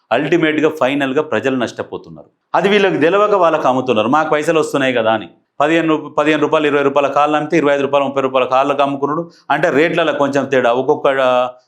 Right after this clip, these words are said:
దగ్గర నుంచి ఒక్కొక్క మిల్లర్ ఒక్కొక్క రేట్లు అన్నట్టు. ఇట్లా అమ్ముకొని నలభై మూడు రూపాయలు, నలభై ఐదు రూపాయల వరకు ప్రభుత్వం కొంటుంది మిల్లర్ల దగ్గర నుంచి. ఆ విషయం జనాలకు తెలవాలి.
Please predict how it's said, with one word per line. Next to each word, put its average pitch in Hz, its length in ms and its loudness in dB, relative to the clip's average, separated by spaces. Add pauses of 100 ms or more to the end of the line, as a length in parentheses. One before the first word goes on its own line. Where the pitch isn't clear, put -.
(120)
దగ్గర 143 260 2
నుంచి 156 220 -2
ఒక్కొక్క 135 260 -2
మిల్లర్ 139 360 2
ఒక్కొక్క 143 260 -2
రేట్లు 127 320 0
అన్నట్టు. 98 260 -6 (380)
ఇట్లా 151 220 0
అమ్ముకొని 175 500 0
నలభై 147 300 0
మూడు 143 240 -2
రూపాయలు, 139 640 -2
నలభై 135 280 0
ఐదు 131 120 -2
రూపాయల 131 260 0
వరకు 127 380 -2 (420)
ప్రభుత్వం 202 460 0
కొంటుంది 180 340 2
మిల్లర్ల 156 360 2
దగ్గర 147 280 0
నుంచి. 120 400 -4 (140)
ఆ 139 80 2
విషయం 160 380 0
జనాలకు 160 380 2
తెలవాలి. 117 380 2